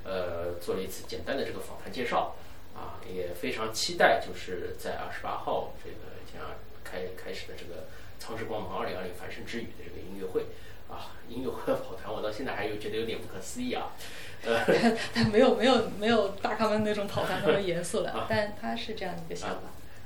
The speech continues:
Speaker 1: OK，OK，再次感谢二位，也希望各位啊，这个感兴趣的话啊，可以，嗯，就是到时候到那边去。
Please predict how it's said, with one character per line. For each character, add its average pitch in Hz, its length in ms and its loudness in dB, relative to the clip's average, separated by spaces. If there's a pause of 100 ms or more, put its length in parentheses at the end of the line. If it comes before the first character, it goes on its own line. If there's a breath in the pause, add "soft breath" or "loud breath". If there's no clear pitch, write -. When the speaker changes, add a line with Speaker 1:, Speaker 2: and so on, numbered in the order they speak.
Speaker 1:
OK，OK， 107 500 6
再 117 140 6
次 - 120 0
感 92 160 -2
谢 104 140 0
二 98 80 4
位， - 140 2
也 104 260 2
希 147 320 0
望 123 300 8
各 127 160 4
位 120 260 8 (260)
啊， 85 140 -6 (180)
这 90 320 -4 (140)
个 85 400 -2
感 87 140 -6
兴 123 160 -4
趣 101 100 -6
的 90 140 -4
话 - 280 -4 (120)
啊， - 260 -6
可 87 360 -6
以， 87 120 -8 (640)
嗯， - 60 -8 (540)
就 - 80 -8
是 - 360 -8 (680 loud breath)
到 - 140 2
时 - 140 -2
候 104 220 2 (180)
到 90 160 -2
那 98 100 -4
边 98 240 -4
去。 - 220 -6